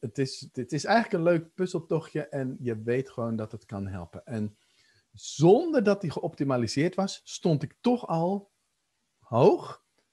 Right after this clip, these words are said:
eh, bovenaan dus. Dus er is gewoon heel veel mogelijk. Maar weet je, aantekening, je moet natuurlijk niet verwachten met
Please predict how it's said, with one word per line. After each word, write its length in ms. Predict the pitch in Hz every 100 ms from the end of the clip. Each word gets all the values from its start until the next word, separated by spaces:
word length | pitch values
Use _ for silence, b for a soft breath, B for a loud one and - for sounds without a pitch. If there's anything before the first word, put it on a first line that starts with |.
| _
eh, 460 | - 123 120 113 - 104 - - _ -
bovenaan 720 | 135 101 131 117 117 113 175
dus. 400 | 208 220 - _
Dus 360 | - 131 - -
er 180 | 151 131
is 220 | 165 160
gewoon 220 | - 165
heel 220 | 139 151 156
veel 160 | 131
mogelijk. 520 | 117 131 170 208 214 _ b b b b
Maar 580 | 113 127 139 151 170 -
weet 260 | 131 135
je, 160 | 160 - -
aantekening, 640 | 143 156 156 131 143 156
je 100 | 160
moet 120 | 135
natuurlijk 300 | 135 - 120
niet 160 | 147 147
verwachten 480 | 135 131 127 - 127
met 220 | 120 -